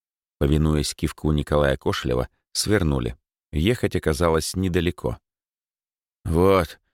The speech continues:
где-то тут», — ткнул подозреваемый в небольшое болотце, проросшее камышом и уже покрытое корочкой льда. «А ты как считаешь?» —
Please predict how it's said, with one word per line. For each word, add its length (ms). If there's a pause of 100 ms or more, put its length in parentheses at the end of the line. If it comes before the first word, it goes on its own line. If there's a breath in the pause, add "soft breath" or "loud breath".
(280)
где-то 480
тут», — 440 (380)
ткнул 360
подозреваемый 920
в 180
небольшое 520
болотце, 580 (300)
проросшее 560
камышом 560
и 80
уже 240
покрытое 480
корочкой 540
льда. 360 (1080)
«А 160
ты 240
как 220
считаешь?» — 720